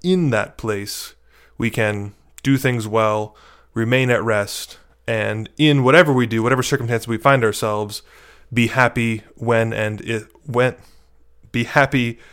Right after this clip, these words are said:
with that and, and in that. So I hope this is, uh, something that is helpful, again, to keep in mind. Um, you know, I'm not a philosopher. I don't, uh, claim to have, you know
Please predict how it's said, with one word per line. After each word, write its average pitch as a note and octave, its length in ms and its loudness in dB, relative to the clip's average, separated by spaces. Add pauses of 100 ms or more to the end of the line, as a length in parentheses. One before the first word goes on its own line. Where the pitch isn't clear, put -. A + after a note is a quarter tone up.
(240)
with D#3+ 280 6
that A2+ 420 2 (380)
and, A#2 420 0 (220)
and G#2 240 -4 (260)
in B2+ 280 2 (100)
that. - 340 -16 (1160)
So - 140 4
I - 20 10
hope C#3+ 80 8
this C#3+ 200 4
is, B2+ 180 -2 (380)
uh, G#2 180 -10
something C3+ 340 0
that A#2+ 160 -2 (300)
is - 80 -14
helpful, C#3+ 240 4
again, B2+ 180 4
to A#2+ 60 -4
keep B2 200 -2
in A#2 80 -2
mind. D#3 420 2 (400)
Um, G#2 400 -6 (320)
you A#2 100 -16
know, - 140 -18
I'm B2 120 -4
not B2+ 140 2
a A#2+ 40 0
philosopher. B2+ 760 2
I A#2 80 4
don't, A#2 400 -2
uh, G#2+ 280 -4 (640)
claim C3+ 360 2
to B2+ 120 0
have, A#2 460 2
you A2 100 -12
know G#2 160 -14